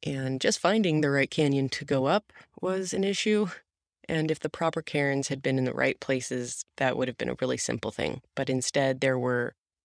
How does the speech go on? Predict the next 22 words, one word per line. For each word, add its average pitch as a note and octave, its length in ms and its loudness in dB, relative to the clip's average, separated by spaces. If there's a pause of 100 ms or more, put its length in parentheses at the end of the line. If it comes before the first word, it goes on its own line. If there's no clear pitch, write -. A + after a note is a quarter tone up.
(400)
little D#3 200 2
decorative C#3 680 -2
rock C#3 400 0
piles, A#2+ 500 0 (260)
balanced C3+ 440 0
rocks, C3+ 440 0 (580)
all E3+ 200 4
along C#3 320 4
the B2+ 80 4
way. G#2 380 2 (100)
And C3 580 -2 (720)
once F3+ 220 2
I E3+ 60 4
had C#3+ 180 2
my C3 100 2
trail C3 260 2
figured C3 380 0
out, B2+ 260 2 (160)
it C#3 120 -8
was C3+ 160 -4
okay. C3+ 500 0
But, B2+ 320 0